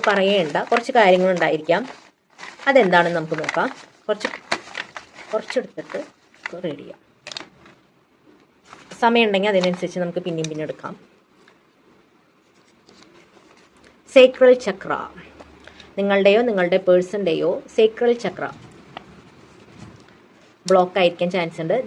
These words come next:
"This is not the end." ഇതൊരിക്കലും ഒരു അവസാനമല്ല എന്നാണ് അവര് പറയുന്നത്. അതായത് ചിലപ്പോ നിങ്ങൾ തമ്മിൽ ഇപ്പോ no contact situation ആയിരിക്കാം, ബ്രേക്കപ്പ് സിറ്റുവേഷൻ ആയിരിക്കാം. പക്ഷെ അതൊരു, ഓക്കേ, രാധാകൃഷ്ണൻ, ഇതിലും ഇത് ഇനി എന്താ വേണ്ടേ? നിങ്ങളും അവരും തമ്മിലുള്ള റിലേഷൻഷിപ്പ്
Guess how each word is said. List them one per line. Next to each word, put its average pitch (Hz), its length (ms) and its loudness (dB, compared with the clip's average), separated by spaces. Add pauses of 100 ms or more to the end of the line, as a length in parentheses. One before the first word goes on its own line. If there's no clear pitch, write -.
"This 262 100 2
is 285 140 -2
not 202 260 2 (100)
the 180 180 -2
end." 165 200 -6
ഇതൊരിക്കലും 262 600 4
ഒരു 233 100 6
അവസാനമല്ല 202 760 4
എന്നാണ് 180 320 2
അവര് 180 160 0
പറയുന്നത്. 214 540 4
അതായത് 233 360 4
ചിലപ്പോ 269 300 2
നിങ്ങൾ 277 240 2
തമ്മിൽ 277 320 4
ഇപ്പോ 277 240 4
no 277 120 2
contact 262 540 0
situation 277 380 2
ആയിരിക്കാം, 262 340 2
ബ്രേക്കപ്പ് 214 340 2
സിറ്റുവേഷൻ 226 380 0
ആയിരിക്കാം. 185 340 0 (280)
പക്ഷെ 233 160 2
അതൊരു, 254 400 6 (720)
ഓക്കേ, 214 440 4 (1000)
രാധാകൃഷ്ണൻ, 226 840 2 (880)
ഇതിലും 208 300 0
ഇത് 196 120 0
ഇനി 190 140 0
എന്താ 175 180 -2
വേണ്ടേ? 160 320 -8 (760)
നിങ്ങളും 190 240 2
അവരും 190 240 4
തമ്മിലുള്ള 185 360 2
റിലേഷൻഷിപ്പ് 180 720 -2